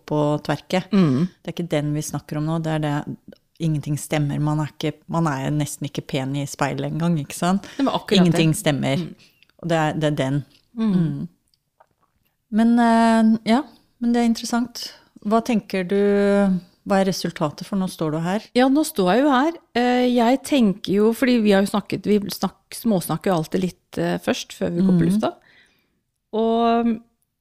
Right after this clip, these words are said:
Speaker 2: jeg ser jo dette her, vi har jo hatt, ikke sant, vi har hatt om assistanse.
Speaker 1: Mhm.
Speaker 2: Da har vi snakket om,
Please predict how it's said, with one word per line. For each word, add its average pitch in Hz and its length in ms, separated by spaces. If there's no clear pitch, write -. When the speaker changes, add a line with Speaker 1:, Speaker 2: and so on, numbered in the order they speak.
Speaker 2:
jeg 233 140
ser 185 460
jo 233 120
dette 240 240
her, 220 120
vi 214 120
har 202 260
jo 233 120
hatt, - 420
ikke 202 120
sant, 226 180
vi 220 80
har 214 100
hatt 196 240
om 185 100
assistanse. 175 600
Speaker 1:
Mhm. 156 400
Speaker 2:
Da 180 200
har 185 100
vi 190 80
snakket - 440
om, 175 280